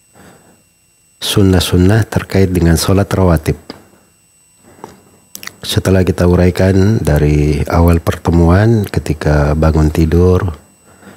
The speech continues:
sampai terakhir kemarin di pembahasan adzan, doa-doa setelah adzan, maka awal kegiatan dalam sehari itu sholat subuh. Sebelum sholat subuh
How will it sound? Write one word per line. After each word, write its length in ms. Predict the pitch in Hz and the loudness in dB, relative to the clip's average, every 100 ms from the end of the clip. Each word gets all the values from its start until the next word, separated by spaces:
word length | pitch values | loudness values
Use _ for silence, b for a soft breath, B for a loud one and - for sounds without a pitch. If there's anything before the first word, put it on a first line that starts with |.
| B | B
sampai 640 | - - 80 87 90 90 87 | -8 -4 -2 2 2 2 2
terakhir 400 | 85 82 90 85 | 0 0 0 0
kemarin 560 | - 82 82 101 92 87 - | -2 0 2 2 0 -2 -4
di 80 | 76 | -4
pembahasan 560 | 76 78 80 80 85 82 | -2 0 0 0 0 0
adzan, 480 | 85 85 101 147 123 - - | 0 0 0 0 -4 -10 -8
doa-doa 640 | - 76 78 76 76 80 - - _ B B B B | -2 0 0 0 -2 -4 -14 -20 _ B B B B
setelah 480 | - - - 80 78 | -14 -8 -4 -2 -2
adzan, 240 | 80 113 151 B B B B B _ - B B B B B B B B _ _ _ _ | 0 0 -2 B B B B B _ -20 B B B B B B B B _ _ _ _
maka 320 | - 87 92 101 | -4 -2 0 2
awal 240 | 101 101 | 2 0
kegiatan 640 | - 90 98 90 107 113 | -2 0 0 0 0 0
dalam 320 | 95 82 80 80 | 2 2 0 0
sehari 320 | 87 85 90 | 0 0 0
itu 160 | - | 0
sholat 240 | - 98 - | 0 -2 0
subuh. 240 | - 85 | -2 0
Sebelum 320 | 76 85 80 | 0 0 0
sholat 320 | 80 92 87 - | 0 2 0 0
subuh 320 | - 98 | -2 0